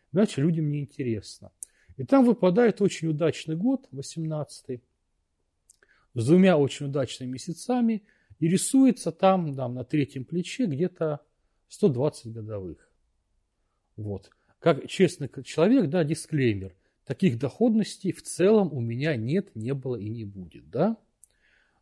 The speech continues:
Вот. А, но людям кажется, кажется, что это такая норма –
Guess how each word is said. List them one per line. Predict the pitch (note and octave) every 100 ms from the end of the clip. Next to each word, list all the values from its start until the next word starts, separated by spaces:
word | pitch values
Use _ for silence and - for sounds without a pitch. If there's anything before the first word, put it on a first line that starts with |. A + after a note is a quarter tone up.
| -
Вот. | G#2+ F2+ - _ _ _ _ _ _ _ _ _ _ _ _ _ _ _ _ _ - - _ _ _
А, | C#3+ C#3+ C#3 C3+ C3
но | C#3+ D#3+ C4 A3+
людям | F#3+ A#3 G#3
кажется, | - G#3+ C4+ A3+ D3+ - - A2
кажется, | - C#3 A#2+ A2 -
что | - - F3
это | A#3+
такая | - D#3 - F#3+ F3
норма – | D3 E3 E3+ C3 F#2+ F2+